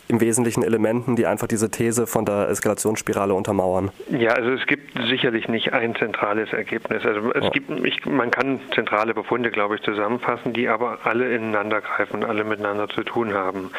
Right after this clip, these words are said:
Speaker 2: Also man könnte die vielleicht mal so ein bisschen im Einzelnen durchgehen, aber, äh, vielleicht kann man beispielhaft, äh, verdeutlichen, wohin das geht.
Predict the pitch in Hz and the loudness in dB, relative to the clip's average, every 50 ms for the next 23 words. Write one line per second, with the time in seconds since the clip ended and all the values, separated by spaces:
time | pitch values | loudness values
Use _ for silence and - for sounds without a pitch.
0 | - - - - - - - 110 101 101 104 104 104 104 104 101 104 101 98 - | -6 -4 -6 -8 -6 -4 -2 -2 0 0 -2 -2 -2 -2 -2 -2 -2 -2 0 -2
1 | 110 107 110 107 104 101 - 107 101 95 - 110 113 107 101 101 98 104 104 104 | -2 -2 -2 -4 -4 -2 -2 -4 -4 -4 -4 -4 -2 -2 -2 -2 -2 -2 -2 -2
2 | 101 - - 113 107 104 107 - 113 110 113 - - 110 101 98 95 - 101 98 | -2 -2 -2 -2 -2 -2 -2 0 0 0 -2 -2 -4 -2 -2 -2 -2 -2 -2 -2
3 | - - - 104 101 95 104 110 107 - - - - - - - - - - - | -2 -2 -2 -2 -2 -2 0 -2 -2 -2 -2 -4 -4 -4 -6 -10 -8 -4 0 0
4 | 113 107 104 - - 110 - 117 - - 113 101 - - 120 113 107 107 110 113 | 0 0 0 -2 -4 -4 -4 -2 -2 -2 -2 0 0 0 0 0 2 0 0 0
5 | 113 - - 120 98 101 101 101 - - - - - 131 113 101 104 104 101 101 | 0 0 -2 -2 0 0 -2 -4 -4 -8 -10 -4 -2 -2 0 0 0 0 0 -2
6 | - - 110 95 107 104 107 110 - - 101 - - 107 101 101 95 101 104 104 | -2 -4 -4 0 0 0 0 0 -2 -4 -4 -4 -4 -4 -2 -2 -2 -2 -2 -2
7 | 101 - - - 104 101 98 101 | -2 -4 -2 -2 -2 -2 -2 -2